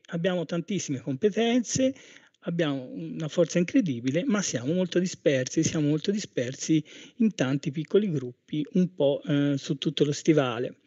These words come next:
Ehm, cerchiamo di evitare che gli altri facciano cherry picking di, dei nostri studenti, ma soprattutto di noi, perché spesso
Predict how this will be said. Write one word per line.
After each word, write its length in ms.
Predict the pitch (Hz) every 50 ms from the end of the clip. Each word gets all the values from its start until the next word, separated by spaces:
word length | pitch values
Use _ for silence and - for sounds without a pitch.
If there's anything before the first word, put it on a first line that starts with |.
| _ _ - - - - - - _ _ _ _ _ _
Ehm, 840 | - 277 - 165 160 160 160 156 160 160 156 160 156 156 160 - 285 _ _ _ _ _ _ _ _ _ _ _ _ _ - - _ _ _ _ - - - _ _ _ _ - _ _ _ _ _ _ _ _ _ _ _ _ - -
cerchiamo 500 | - 285 269 - - - 180 156 175 240
di 80 | 240
evitare 920 | 277 233 247 277 - - 175 127 117 120 143 165 196 220 226 - 156 - _ _ -
che 140 | - 240 233
gli 100 | 202 -
altri 320 | - - 156 - 214 190
facciano 480 | - - 131 131 - - 175 156 147 147
cherry 380 | - - - 190 190 196 226 196
picking 600 | - 139 120 127 - - 156 151 151 160 170 - - _ _ _ _ _ _ _
di, 500 | - - 160 156 240 254 247 196 143 135 - -
dei 200 | 185 151 147 139
nostri 260 | 139 127 - - 156
studenti, 440 | - - - 160 151 131 135 - 311
ma 180 | 302 - 139 135
soprattutto 560 | - 160 151 180 190 180 - 214 180 - 202
di 120 | 190 240
noi, 320 | 240 226 139 - 120 127 -
perché 300 | - 151 139 - - 147
spesso 720 | - - - 160 143 135 131 - - - 185 185 180